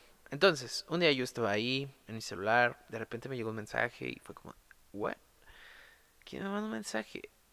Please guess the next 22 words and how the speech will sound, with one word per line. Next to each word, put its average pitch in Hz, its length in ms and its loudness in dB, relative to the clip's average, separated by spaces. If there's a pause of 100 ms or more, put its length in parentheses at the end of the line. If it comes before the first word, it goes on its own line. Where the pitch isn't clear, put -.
(160)
Y 135 120 -12
más 143 260 -10
a 165 40 -6
esta 165 220 -4
hora, 117 200 2
creo - 160 -14
que - 120 -10
ya 160 80 -10
era 165 100 -8
tarde". 135 500 -6 (260)
La 127 140 -10
verdad, 156 280 -8
no 156 220 -12
quiero 156 240 -4
revisar 123 360 -6
esa - 180 -12
conversación 123 540 -8
porque - 440 -14
me 123 180 -14
trae 139 260 -6
nostalgia. - 640 -12 (840)
Pero, 127 240 2